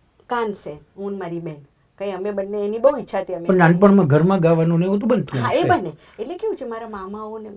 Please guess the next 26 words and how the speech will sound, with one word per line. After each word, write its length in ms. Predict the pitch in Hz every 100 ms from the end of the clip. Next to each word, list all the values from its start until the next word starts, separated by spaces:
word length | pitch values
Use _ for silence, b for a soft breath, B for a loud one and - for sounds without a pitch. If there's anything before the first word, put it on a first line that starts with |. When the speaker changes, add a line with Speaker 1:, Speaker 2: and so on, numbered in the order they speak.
| -
Speaker 1:
મોટા 280 | 208 202 208
મામા 340 | 202 196 196 196
ને 100 | 202
બધાને 320 | 190 190 190
હતું. 340 | 175 175 160 b b b
એટલે 140 | 226
કોઈ 180 | 262 285
આવે 320 | 262 240 269
ને 140 | 226 190
તો 120 | 202
કોઈ, 240 | 220 220
ધારો 380 | 214 - 220 208
કે 120 | 208
એક 100 | 214
જણ 180 | 196 220
ગાતું 320 | 214 208 202
હોય 160 | 185 175
તો 100 | 196
એક 160 | 202 185
જણ 140 | 196
તબલા 300 | 196 180 175
વગાડે 380 | 156 156 151 160
ને 120 | 185
એક 160 | 175 170
જણ, 80 |
અ, 540 | 180 - _ _ _